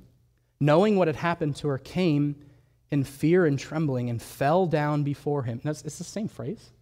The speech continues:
Falls down before Jesus and told him the whole truth. And he said to her, don't miss this,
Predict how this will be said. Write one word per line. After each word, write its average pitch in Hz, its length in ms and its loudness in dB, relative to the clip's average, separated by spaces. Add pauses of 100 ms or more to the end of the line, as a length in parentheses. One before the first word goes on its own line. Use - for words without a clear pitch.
(600)
Falls 123 380 -2
down 131 640 -2
before 123 500 -4
Jesus 110 720 -8 (1000)
and 127 140 0
told 175 260 4
him 170 80 4
the 156 80 2
whole 160 140 2
truth. - 560 -4 (960)
And 131 160 -2
he 151 100 0
said 208 460 4
to 143 120 -2
her, 123 60 -2
don't 165 180 -2
miss 190 320 0
this, - 480 -16